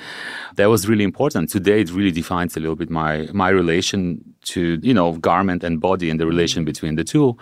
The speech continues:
And I think it's a lot of knowledge that I got during this, these courses, as well as art history that I think really helped me ultimately to find myself in,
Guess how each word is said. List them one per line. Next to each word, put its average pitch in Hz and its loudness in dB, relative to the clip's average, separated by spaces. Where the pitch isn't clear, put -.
And 92 0
I 95 4
think 120 2
it's 98 0
a 98 2
lot 101 2
of 98 0
knowledge 92 0
that 80 -4
I 80 0
got 78 -2
during 78 -4
this, - -10
these 71 -8
courses, - -6
as 95 2
well 95 4
as 85 -2
art 92 -2
history 78 -8
that 73 -8
I 85 -4
think 80 -2
really 82 2
helped 78 -2
me 78 -4
ultimately 113 4
to 110 -2
find 110 2
myself 87 0
in, 78 -6